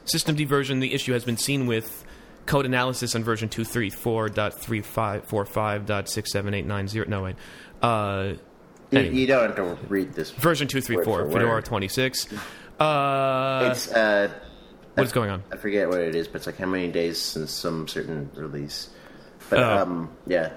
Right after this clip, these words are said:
Speaker 2: So in the bug report, it's, uh, sh-, showing that, uh, just running an ad hoc service,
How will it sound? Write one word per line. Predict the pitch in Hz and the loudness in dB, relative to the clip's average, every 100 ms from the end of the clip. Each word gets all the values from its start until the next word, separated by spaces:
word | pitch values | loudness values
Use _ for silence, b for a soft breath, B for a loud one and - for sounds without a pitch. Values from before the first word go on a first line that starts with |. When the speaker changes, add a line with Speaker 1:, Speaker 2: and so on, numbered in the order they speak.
| - B B B B B B | -14 B B B B B B
Speaker 2:
So | - - 117 107 | -10 0 4 4
in | 123 | 4
the | 143 | 4
bug | 143 135 | 4 2
report, | 127 117 110 107 - | 0 4 4 2 0
it's, | 95 98 - - | -2 0 0 2
uh, | - 101 104 95 | 4 4 4 2
sh-, | - - - - | -2 -12 -14 -14
showing | - 110 101 98 95 | -2 2 4 4 2
that, | 90 - | 2 4
uh, | 87 - - - - | 2 0 -8 -20 -8
just | 98 - - - | -6 -6 -10 -4
running | 95 101 101 | 0 2 2
an | 95 | 2
ad | 87 104 | 0 0
hoc | 107 95 95 - | 2 2 2 0
service, | 95 92 127 - | 0 0 0 0